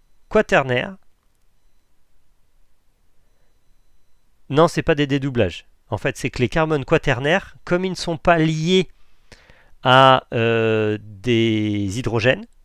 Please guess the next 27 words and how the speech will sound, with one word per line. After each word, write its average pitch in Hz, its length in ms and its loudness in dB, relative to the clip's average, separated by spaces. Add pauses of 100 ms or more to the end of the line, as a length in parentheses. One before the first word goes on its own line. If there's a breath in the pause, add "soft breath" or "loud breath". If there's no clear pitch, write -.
(440)
ils 127 180 0
n'apparaissent 156 420 4
pas 185 140 -4
en 165 120 -2
R 143 160 0
M 147 100 0
N 143 100 0
deux 143 120 0
D. 104 160 -6 (2250)
Donc 123 220 -4
là, 175 100 6
en 170 60 2
fait, 165 300 -2
le 123 100 -2
pic - 240 -6
à 117 80 4
cent 170 280 -2
trente, - 580 -4
cent - 240 -6
quarante-huit 147 420 -2
et 110 80 -4
cent 131 160 -6
cinquante-trois, 123 640 -2 (640 soft breath)
ce - 200 -8
sont 160 200 -4
des 120 160 0
quaternaires, 135 600 0